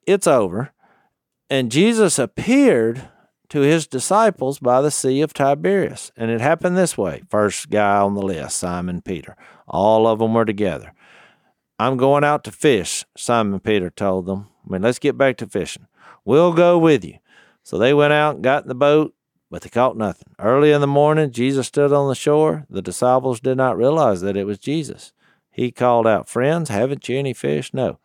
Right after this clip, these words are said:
"Throw your nets on the right side of the boat and you'll find some." When they did, they were unable to, to haul the net in because of the large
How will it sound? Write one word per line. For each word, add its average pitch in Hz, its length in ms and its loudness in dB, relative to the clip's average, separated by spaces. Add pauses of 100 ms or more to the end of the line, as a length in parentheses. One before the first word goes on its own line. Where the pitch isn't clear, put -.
"Throw 104 180 -4
your 135 160 0
nets 143 280 0
on 143 160 0
the 143 80 0
right 156 240 2
side 127 220 2
of 107 60 -2
the 104 60 -8
boat 127 260 0
and - 80 -10
you'll 135 180 0
find 151 380 -2
some." 82 340 -8 (160)
When 110 220 -6
they 123 200 2
did, 131 360 2
they 131 180 4
were 131 160 4
unable 131 920 0
to, 131 280 -6 (1080)
to 120 140 -2
haul 131 300 2
the 123 100 0
net 131 280 2
in 135 220 2
because 127 340 -2
of 131 80 -4
the 127 80 0
large 131 680 0